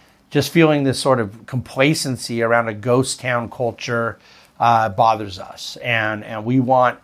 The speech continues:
it was one thing a year ago. I didn't really like it a year ago, candidly, but, you know, we were in a different world a year ago. At this point right now, not only do I feel strongly about the social responsibility of re-engaging economic activity, but,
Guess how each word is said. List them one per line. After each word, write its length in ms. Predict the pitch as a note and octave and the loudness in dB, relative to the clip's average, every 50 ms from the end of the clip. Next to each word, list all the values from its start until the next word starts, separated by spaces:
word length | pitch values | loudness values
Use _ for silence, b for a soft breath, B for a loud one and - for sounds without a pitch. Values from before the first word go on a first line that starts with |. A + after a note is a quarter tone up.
| b b - | b b -8
it 60 | B2 | -6
was 120 | B2 A#2+ | -2 2
one 220 | C#3+ E3+ F#3+ F#3+ E3 | 4 4 4 4 2
thing 180 | F3 E3 D3 | 2 2 2
a 40 | C#3 | 2
year 240 | C3 C3 C3+ B2 A#2 | 4 4 4 4 4
ago. 260 | G#2+ F#2 G2+ F#2 F2 | 2 0 -4 -2 0
I 80 | A2 C3+ | 2 2
didn't 160 | C#3 C3 B2 | 2 2 0
really 140 | A#2+ A#2 A2 | 0 0 2
like 240 | A2+ B2 B2+ - | 2 2 0 -2
it 40 | A#2 | -6
a 40 | F2+ | -8
year 220 | F2+ G2+ G#2 A2 | -6 -4 0 0
ago, 280 | A#2+ A#2+ C3 C3 C3 B2+ | 0 2 2 2 0 0
candidly, 520 | C3 - C#3+ C#3 C3 C3+ B2+ C3 C#3 D3 | -2 -6 -6 -4 -4 -4 -4 -2 -2 0
but, 260 | C3+ A2+ A2 G2 G2+ - | 0 0 0 0 -2 -4
you 140 | C3+ C#3 C3 | -4 -4 -4
know, 80 | G2+ | -2
we 160 | F#2+ A2 A#2+ A#2+ | -2 -2 -2 -2
were 100 | A2+ G#2+ | -2 -4
in 80 | G2+ | -6
a 60 | G2+ | -6
different 360 | G#2 G#2 A#2+ A2+ - F#2+ G2 G#2+ | -6 -6 -6 -6 -6 -8 -10 -4
world 320 | A2 B2 B2 A#2+ A2 G2 | 0 2 2 2 2 0
a 40 | G#2 | -2
year 180 | G#2+ G#2+ A2+ B2 | -6 -6 -4 -4
ago. 380 | B2+ B2+ C#3+ C#3+ C#3+ C#3 C#3 b b b b b b b b b b b b - | -2 0 2 2 2 0 -4 b b b b b b b b b b b b -2
At 240 | A#2+ A#2+ A#2+ A2+ B2+ | 0 0 0 2 2
this 200 | D#3 D3+ D3+ - | 2 2 2 -2
point 540 | - - - D3+ C3+ B2+ B2+ B2 B2 A#2+ - | -6 -8 -6 -4 -2 -2 -2 -2 -4 -6 -2
right 200 | A#2+ A#2+ A#2 A2 | 0 0 0 0
now, 400 | A#2+ B2 B2 A#2+ A#2 G#2+ G#2+ - - | -2 -2 0 2 2 2 0 -2 -4
not 200 | B2 B2 A#2 A#2+ | -4 -2 -2 0
only 160 | B2 B2 A#2+ | 0 -2 -2
do 100 | A2 A#2 | 0 2
I 180 | A2 A#2+ B2+ | 2 2 2
feel 420 | A#2+ - - C3 A#2 A2 A2 A2 - _ | 2 0 -2 -2 -2 -2 -2 -6 -10 _
strongly 400 | - - - - A#2+ A#2 A#2 A2+ | -14 -2 2 2 2 2 2 -2
about 180 | A2+ G#2 G#2+ G#2 | -4 -6 -6 -6
the 80 | - F#2 | -8 -6
social 400 | - C#3+ C3 C3 C3 - A#2 A2 | -2 0 0 0 0 -2 -6 -8
responsibility 960 | G#2 - - A#2 G#2+ G2+ - - A#2 A2 A#2+ A#2 A#2 A2+ A2 G#2+ G#2 G2 b b b b b b b b b b _ | -8 -6 -6 -4 -4 -6 -8 -10 -10 -6 -6 -6 -4 -6 -6 -6 -8 -10 b b b b b b b b b b _
of 480 | - B2+ A#2+ A2+ G#2+ G#2+ G#2+ G#2+ G#2 A2+ | 2 4 6 6 6 4 4 2 0 -2
re-engaging 680 | A#2+ B2 A#2+ A2+ F#2+ A2 A#2+ A#2 A#2+ G#2+ G#2 A#2 A2 | -2 -2 -2 -2 -4 -4 -4 -4 -4 -4 -6 -6 -6
economic 400 | A#2 A2 - B2 A2 A2 A2 G2+ | -6 -6 -4 -4 -4 -4 -6 -6
activity, 640 | - A2 - - - C#3+ C3+ B2 B2 G#2+ G#2+ G#2 G#2+ | -8 -10 -12 -8 -4 -2 -2 -2 -2 -2 -4 -6 -8
but, 360 | G2+ G2 A#2 A2 G#2 G#2 - | -4 -2 0 0 0 -2 -6